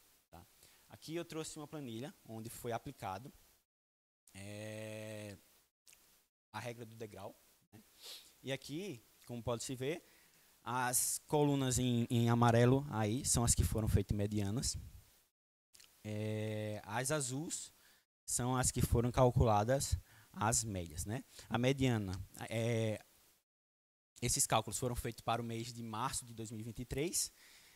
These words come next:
É, então, a mediana ficou fevereiro de dois mil e vinte e três a setembro de dois mil e vinte e dois. A média ficou entre agosto de dois mil e vinte e dois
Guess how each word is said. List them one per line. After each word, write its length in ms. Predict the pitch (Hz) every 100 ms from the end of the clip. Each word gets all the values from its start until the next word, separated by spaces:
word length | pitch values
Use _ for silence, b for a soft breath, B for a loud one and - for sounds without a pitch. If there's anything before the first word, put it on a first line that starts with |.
| B
É, 760 | 117 113 117 117 117 117 117 113 104 -
então, 440 | 120 - 131 180
a 40 | 135
mediana 360 | 139 127 147
ficou 300 | 147 131 113
fevereiro 420 | - 127 135 139
de 40 | 139
dois 140 | 139
mil 100 | 139
e 40 | 139
vinte 140 | 143
e 40 |
três 300 | 151 185 202
a 60 | 170
setembro 440 | - 165 - 170
de 100 | 160
dois 160 | 151 151
mil 100 | 151
e 40 |
vinte 140 | 147 170
e 60 |
dois. 360 | 139 98 92 - B B B B -
A 120 | 127
média 340 | 147 147 165
ficou 400 | 180 170 - 135
entre 340 | 120 117 104 98 98 107 - _ _ _ _ _ _ _ -
agosto 400 | 113 135 131 -
de 20 |
dois 140 | 135 131
mil 80 | 131
e 40 |
vinte 160 | 151 143
e 60 |
dois 460 | 139 151 202 -